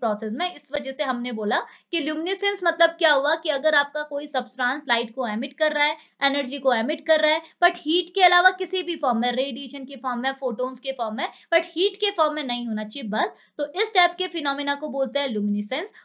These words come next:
और ल्यूमिनेसेंस क्यों अकर करता है? मूवमेंट of electron की वजह से in a different electronic state। तो ये चीज तो हम डिस्कस कर रहे हैं, आपके पास डिफरेंट इलेक्ट्रॉनिक स्टेट होता है और इन डिफरेंट इलेक्ट्रॉनिक स्टेट में जब इलेक्ट्रॉन का मूवमेंट होता है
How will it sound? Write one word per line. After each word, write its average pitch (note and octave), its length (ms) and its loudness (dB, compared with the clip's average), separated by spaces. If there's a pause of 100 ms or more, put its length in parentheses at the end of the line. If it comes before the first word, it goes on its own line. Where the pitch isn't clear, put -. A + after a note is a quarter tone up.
और - 120 6
ल्यूमिनेसेंस F4+ 600 -4
क्यों F#4 180 -2
अकर F#4 300 4
करता F4+ 320 6
है? F#4 140 2 (260)
मूवमेंट F#4+ 480 2
of G#4 180 2
electron D#4 500 2
की D#4+ 100 -6
वजह C#4+ 140 2
से E4 180 -8
in C#4 120 -6
a D4+ 100 -2
different A#3+ 400 -6
electronic G#3+ 500 -6
state। F#4 340 0
तो D#4+ 60 -10
ये B3 180 -6
चीज C#4+ 240 -12
तो D4+ 80 2
हम D4+ 120 -2
डिस्कस C4+ 320 -12
कर C4+ 160 0
रहे E4+ 120 4
हैं, - 60 -2 (220)
आपके C#4+ 260 2
पास E4 180 2
डिफरेंट D4+ 380 -4
इलेक्ट्रॉनिक C#4+ 540 -2
स्टेट C4+ 300 -2
होता C4 180 -2
है C#4+ 60 -2
और D#4+ 80 -4
इन E4 100 -10
डिफरेंट D4+ 340 -8
इलेक्ट्रॉनिक C4 540 -4
स्टेट C4 260 -8
में C4+ 100 -8
जब C4 140 -2
इलेक्ट्रॉन B3 440 -4
का B3+ 140 -2
मूवमेंट A3+ 400 -2
होता C#4+ 220 -2
है E4 140 0